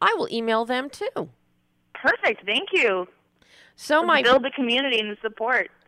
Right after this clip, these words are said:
Speaker 1: Hey, whatever, whatever I can do to help you guys get on your, you know, further your trajectories, I am thrilled to do it.
Speaker 2: Well, thank you. I feel the same for everyone else. I wanna do whatever I can do to help them. So.
Speaker 1: Well,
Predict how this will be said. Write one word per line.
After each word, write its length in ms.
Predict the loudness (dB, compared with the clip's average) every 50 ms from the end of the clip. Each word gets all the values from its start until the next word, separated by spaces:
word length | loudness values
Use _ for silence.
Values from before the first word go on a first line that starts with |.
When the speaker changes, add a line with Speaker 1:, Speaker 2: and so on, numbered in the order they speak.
| _ _ _ _ _ -14
Speaker 1:
Hey, 420 | -6 -2 0 2 2 2 0 -2 -8 _ _ _ _ _ _ _ _ _
whatever, 520 | -20 -14 -6 -2 -2 0 2 0 0 -2 -4 -8
whatever 640 | -4 -2 0 0 0 0 0 0 0 2 2 4 6
I 140 | 6 4 4
can 160 | 0 -6 -6
do 160 | -4 -4 -4
to 80 | -2 -2
help 260 | -2 -2 -4 -4 -6
you 140 | -10 -10 -4
guys 720 | -2 0 2 2 2 2 2 0 0 -2 -6 -10 -16 -20 _ _ _ _ _ _ _ _ _ _ _ -10 -2
get 180 | 0 2 2
on 180 | 2 2 0 0
your, 140 | -2 -4 -4
you 160 | -4 -2 -2
know, 140 | 0 0 -2
further 300 | -2 -4 -4 -4 -4 -4
your 100 | -6 -6
trajectories, 760 | -6 -8 -6 -4 -4 -4 -4 -4 -8 -8 -6 -6 -8 -8 -8 -8
I 160 | -6 -4 -4 -4
am 120 | -6 -6
thrilled 400 | -10 -12 -10 -8 -6 -6 -6 -8 -10
to 80 | -12
do 220 | -10 -8 -8 -6 -8
it. 120 | -10 -10 _ _ _ _ _ _ _ _ _ _ _ _ _ _ _ _ -8
Speaker 2:
Well, 160 | -8 -6 -4
thank 260 | -2 -2 -2 -2 -2 -2
you. 60 | 0
I 120 | 0 0 0
feel 160 | 0 -4 -8
the 100 | -8 -8 -6 -4
same 220 | -4 -4 -4 -6
for 160 | -8 -6 -4 -2 0 0
everyone 380 | -2 -2 -2 -4 -4 -2 -2 0
else. 220 | 0 0 -2 -4 -4
I 100 | -4 -2
wanna 420 | -2 -2 -2 -2 -2 -2 -4 -4 -6 -8 -6
do 80 | -4 0
whatever 220 | 2 2 2 2 2
I 80 | 0
can 160 | -2 -4 -12
do 100 | -14 -12
to 80 | -12 -10
help 200 | -8 -8 -10 -10 _ -14
them. 200 | -14 -14 -14 -16 -20 -20 _ _
So. 240 | -14 -14 -14 -14 -14 _ _ _ _ _ _ _ -20 -20 -20 -20 -20 -10 -4
Speaker 1:
Well, 280 | -2 0 2 0 0